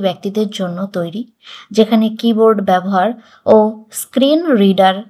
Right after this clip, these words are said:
ভিত্তিক Excel শেখানো হবে। এই প্রশিক্ষণের মাধ্যমে অংশগ্রহণকারীরা অফিস, পড়াশোনা ও দৈনন্দিন কাজে MS Excel আত্মবিশ্বাসের সঙ্গে ব্যবহার করতে শিখবেন। প্রশিক্ষণ শুরু হবে ষোলোই ফেব্রুয়ারি দু হাজার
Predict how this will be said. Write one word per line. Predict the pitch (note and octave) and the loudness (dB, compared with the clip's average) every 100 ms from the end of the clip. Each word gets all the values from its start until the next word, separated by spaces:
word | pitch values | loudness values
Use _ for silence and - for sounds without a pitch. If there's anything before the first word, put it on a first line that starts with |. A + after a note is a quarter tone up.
| _ _ _ - | _ _ _ -2
ভিত্তিক | G#3+ A3 G3 G#3 - G#3+ | -2 0 -2 -4 0 0
Excel | G#3+ - C#4 B3 | 0 -2 0 0
শেখানো | F#3 F#3+ F3 F3+ | -4 -8 -8 -8
হবে। | D#3+ - - G4 F#4+ F#4+ _ _ _ - | -10 -14 -18 -16 -16 -18 _ _ _ 2
এই | D4+ | 2
প্রশিক্ষণের | D4 D4+ D#4 - D#4 D4 | 4 2 2 0 0 2
মাধ্যমে | B3+ G3+ F#3+ G#3 F#3+ G3 G#3 G#3 | 4 2 2 -2 -2 -4 -8 -2
অংশগ্রহণকারীরা | G#3+ A3 G#3 A3 G#3+ G#3+ F#3 F3 F3 G#3+ - _ - - | 0 0 0 0 -2 0 -2 -2 -6 -8 -14 _ -20 -8
অফিস, | - G3 G3+ B3+ - - _ _ | 0 0 0 -6 -6 -14 _ _
পড়াশোনা | C4 C4+ C#4 G#3+ F#3+ F#3+ A3+ - | 0 2 2 -2 -2 -4 -12 -2
ও | G#3+ G3+ G3+ | 0 2 2
দৈনন্দিন | A3+ B3+ C#4 C4 C4+ | 0 0 0 0 0
কাজে | B3 F#3+ E3+ F#3+ G3+ - - - | 0 -2 -2 -6 -12 -16 -14 -2
MS | A3 A3 A3+ A3+ A#3 | 0 2 0 0 -2
Excel | A#3 - G3+ G#3+ - | -2 -2 -2 -2 -4
আত্মবিশ্বাসের | A3 A3 _ C#4+ G#3 G3+ A3+ A3 A#3+ A3+ | -4 -4 _ 4 4 2 0 0 -2 -2
সঙ্গে | G3 F3+ F#3+ | -4 -4 -4
ব্যবহার | F#3 F3 F3+ F3 | -2 -2 -4 -10
করতে | E3+ - E3+ | -12 -12 -12
শিখবেন। | - - - - _ - - - | -12 -12 -18 -18 _ -20 -18 0
প্রশিক্ষণ | A3 G#3 G#3 A3 G3+ | 2 2 0 2 2
শুরু | G3+ B3+ B3+ | 2 0 2
হবে | A3+ A#3 | 2 0
ষোলোই | A#3 G#3+ B3 | 0 0 0
ফেব্রুয়ারি | B3 A3 F#3+ G3 F#3+ G3 | 0 -2 0 0 0 -2
দু | F3+ | -4
হাজার | F#3 F#3 | -4 -4